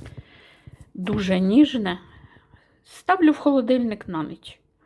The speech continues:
Сьогодні більше не буду ним займатися. Завтра вранці. І так,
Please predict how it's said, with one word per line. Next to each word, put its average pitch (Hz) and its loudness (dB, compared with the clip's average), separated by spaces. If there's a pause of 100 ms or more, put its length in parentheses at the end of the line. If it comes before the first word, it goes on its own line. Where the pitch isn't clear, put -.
(460)
Сьогодні 233 0
більше 202 -8
не 196 -6
буду 180 -8
ним 160 -6
займатися. 160 -10
Завтра 226 0
вранці. 175 -10 (3250)
І 226 4
так, 262 -4